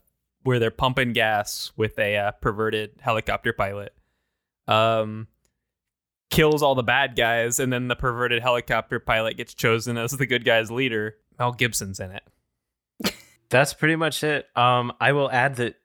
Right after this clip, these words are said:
Speaker 2: in this movie, unlike the first movie, uh, the apocalypse has happened. Um,
Speaker 1: Oh, yeah,
Speaker 2: which
Speaker 1: they
Speaker 2: is
Speaker 1: did
Speaker 2: what
Speaker 1: clarify that it
Speaker 2: Yeah.
Speaker 1: had not happened in the first movie yet.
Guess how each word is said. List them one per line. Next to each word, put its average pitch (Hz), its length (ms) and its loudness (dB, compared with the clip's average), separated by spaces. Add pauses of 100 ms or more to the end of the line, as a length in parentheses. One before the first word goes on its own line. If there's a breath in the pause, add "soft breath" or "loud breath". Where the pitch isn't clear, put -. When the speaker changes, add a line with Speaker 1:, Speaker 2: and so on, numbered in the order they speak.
(100)
Speaker 2:
in 127 220 -2
this 131 220 -2
movie, 147 320 -4 (100)
unlike 123 360 0
the - 100 -2
first - 340 -4
movie, 147 460 -6
uh, 107 160 0
the 101 160 -4
apocalypse 113 560 -4
has 151 120 -4
happened. 208 440 -4 (920)
Um, 107 540 0
Speaker 1:
Oh, - 80 -20
yeah, 208 200 4
Speaker 2:
which 160 80 2
Speaker 1:
they 147 60 4
Speaker 2:
is 156 80 2
Speaker 1:
did 214 140 0
Speaker 2:
what - 120 4
Speaker 1:
clarify 175 500 2
that 131 160 0
it 127 80 0
Speaker 2:
Yeah. 147 300 6
Speaker 1:
had 123 80 -4
not 139 180 2
happened 120 340 0
in 107 80 -8
the 110 80 -4
first 123 280 -2
movie 117 340 0
yet. 113 240 -2